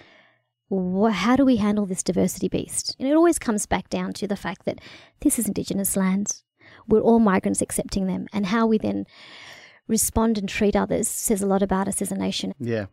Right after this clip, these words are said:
Speaker 2: It's, uh, I remember I had a, a primary school teacher that, you, that, you know, when I used to be teased, you know, kids, kids when they're little, they don't understand different colours and, you know, you, you, you stand out. A teacher said to me, she goes, you know, "What would you rather, a block, a, a box of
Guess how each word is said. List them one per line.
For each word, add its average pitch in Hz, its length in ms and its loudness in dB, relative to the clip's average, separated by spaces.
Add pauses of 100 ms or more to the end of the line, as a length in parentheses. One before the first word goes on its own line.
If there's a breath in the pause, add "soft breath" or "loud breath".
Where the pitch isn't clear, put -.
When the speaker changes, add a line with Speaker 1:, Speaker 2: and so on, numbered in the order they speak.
(360)
Speaker 2:
It's, - 160 -10
uh, - 120 -12
I 120 220 0
remember 120 240 0
I 113 60 -4
had 113 80 -6
a, 104 180 -14
a 104 40 -14
primary 107 260 -8
school 104 160 -12
teacher 98 360 -10 (340 soft breath)
that, 113 120 -10
you, - 160 -14 (120)
that, - 200 -10
you 107 80 -12
know, 92 160 -8
when 92 140 -10
I 92 140 -12 (180)
used 101 180 -16
to 98 80 -20
be 98 80 -14
teased, 95 400 -10 (300)
you 98 80 -16
know, 90 160 -14 (100)
kids, - 260 -14 (160)
kids - 280 -20
when 92 160 -12
they're 87 100 -12
little, 90 240 -14
they 90 80 -12
don't 90 180 -12
understand 87 580 -16 (120)
different - 240 -18
colours 90 380 -14
and, 90 120 -14
you 90 80 -12
know, 82 100 -16
you, 85 260 -20
you, 98 180 -16
you - 80 -20
stand 104 320 -8
out. 110 160 -6 (560 loud breath)
A 117 80 -8
teacher - 300 -2
said 135 180 -2
to 131 80 -6
me, 104 60 -6
she 110 140 -12
goes, 113 200 -4
you 127 60 -2
know, 107 120 -4
"What 143 140 -4
would 135 140 -8
you 120 100 -4
rather, 107 480 -2
a 107 80 -8
block, 117 300 -4 (100)
a, 110 100 -4 (300)
a 113 60 -6
box 127 400 -4
of 104 160 -8